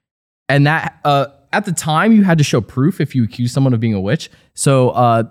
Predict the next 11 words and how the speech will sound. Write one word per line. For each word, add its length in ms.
that 180
person 320
who 160
just, 340
uh, 260
accused 540
her 220
of, 360
uh, 360
you 120
know, 280